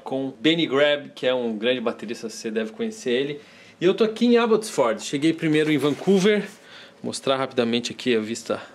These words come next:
do meu quarto. Cheguei primeiro em Vancouver, visitei um amigo que eu tenho que mora lá, é, mais um monte de lugar bacana. Eu tô dando sorte porque tá um tempo super legal aqui.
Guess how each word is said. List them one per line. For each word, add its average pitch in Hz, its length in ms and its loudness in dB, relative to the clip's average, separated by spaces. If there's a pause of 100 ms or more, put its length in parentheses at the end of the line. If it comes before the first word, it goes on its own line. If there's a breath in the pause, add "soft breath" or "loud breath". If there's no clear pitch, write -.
(100)
do 120 80 -8
meu 117 140 -4
quarto. - 580 -4 (880 loud breath)
Cheguei 139 380 -2
primeiro 156 320 2
em 160 40 2
Vancouver, 160 640 2
visitei 135 600 0 (180)
um 127 160 -2
amigo 139 300 2
que 139 100 -8
eu 117 60 -2
tenho 147 240 -2
que 123 80 -12
mora 123 260 2
lá, 131 320 0 (600 soft breath)
é, 120 180 2
mais 127 240 0
um 147 60 -4
monte 147 260 -2
de 139 80 -2
lugar 135 300 2
bacana. 156 680 0 (140)
Eu 131 80 -8
tô 135 100 -4
dando 131 220 0
sorte 143 380 0
porque - 120 -16
tá 131 160 0
um 127 100 -4
tempo 135 380 -4
super 156 360 -2
legal 117 340 2
aqui. 139 340 -6